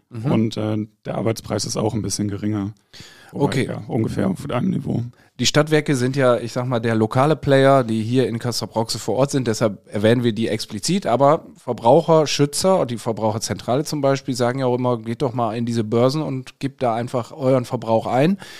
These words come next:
Speaker 1: und wechselt im Zweifel vielleicht sogar zum günstigsten Anbieter. Ist das immer zu empfehlen oder muss man da irgendwas bedenken?
Speaker 2: Günstig ist immer erstmal gut,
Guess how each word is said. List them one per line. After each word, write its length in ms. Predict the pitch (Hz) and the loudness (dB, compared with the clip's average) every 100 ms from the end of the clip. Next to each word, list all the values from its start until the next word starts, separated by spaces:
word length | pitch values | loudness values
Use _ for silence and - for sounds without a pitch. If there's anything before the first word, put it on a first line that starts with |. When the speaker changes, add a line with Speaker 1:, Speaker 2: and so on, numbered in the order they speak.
| - - - _ - | -20 -20 -20 _ -8
Speaker 1:
und 180 | 147 | -4
wechselt 380 | 139 180 - 101 | -2 -2 0 -2
im 140 | 101 107 | -2 -2
Zweifel 760 | 127 123 139 160 165 170 147 - | 2 4 4 0 0 0 -4 -10
vielleicht 340 | - 120 127 | -2 -2 0
sogar 180 | 135 139 | 0 0
zum 200 | - 147 | 0 0
günstigsten 1160 | 139 139 135 - 107 - - 95 92 90 85 90 | 2 2 0 -4 -4 -6 -8 -10 -10 -10 -12 -16
Anbieter. 760 | - 113 110 101 95 - 98 87 | -8 -4 -4 -4 -8 -6 -6 -6
Ist 160 | 135 - | -4 0
das 280 | 131 - - | 0 -2 0
immer 280 | 165 170 151 | 4 4 4
zu 160 | - | 0
empfehlen 460 | 135 123 - 143 190 | -4 -4 0 2 2
oder 340 | 151 139 135 | 4 6 6
muss 300 | 127 131 139 | 4 0 0
man 200 | 139 123 | 0 0
da 200 | 120 120 | 2 2
irgendwas 460 | 107 127 120 113 - | 2 -2 -2 -4 -2
bedenken? 560 | 117 104 95 92 82 85 _ _ _ _ _ _ _ 190 | -4 -4 -6 -10 -18 _ _ _ _ _ _ _ _ -6
Speaker 2:
Günstig 440 | 196 131 143 175 160 | 2 4 4 4 2
ist 100 | 123 | 2
immer 240 | 139 143 | 2 4
erstmal 300 | 139 131 120 | 2 4 4
gut, 500 | 110 156 214 - - | 4 4 4 2 -12